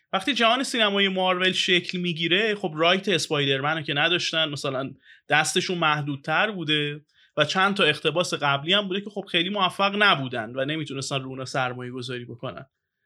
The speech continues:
انتخاب رابرت دانی جونیور و موفقیت آیرون من مسیر جهان سینمایی مارول رو عوض می‌کنه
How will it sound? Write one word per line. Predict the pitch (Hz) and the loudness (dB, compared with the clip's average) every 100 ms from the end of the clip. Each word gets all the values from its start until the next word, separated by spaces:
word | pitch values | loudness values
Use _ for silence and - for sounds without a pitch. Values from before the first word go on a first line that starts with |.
| _ _ _ - | _ _ _ -2
انتخاب | 185 196 202 226 269 | 0 0 0 2 2
رابرت | 262 208 196 | 4 4 4
دانی | 196 190 170 | 2 2 0
جونیور | 170 175 196 202 | 0 0 2 4
و | 175 | 2
موفقیت | 170 175 170 180 175 180 180 | 2 0 0 0 2 0 0
آیرون | 175 170 175 | -2 -2 -4
من | 208 254 | -4 0
مسیر | 214 190 - 214 254 | 2 2 0 -2 -2
جهان | 240 214 220 233 | 0 2 0 0
سینمایی | - 208 180 175 208 | 0 2 2 2 2
مارول | 208 175 180 | 2 2 4
رو | 202 | 6
عوض | 175 156 151 127 | 8 8 6 4
می‌کنه | 113 123 113 87 | -6 -10 -12 -12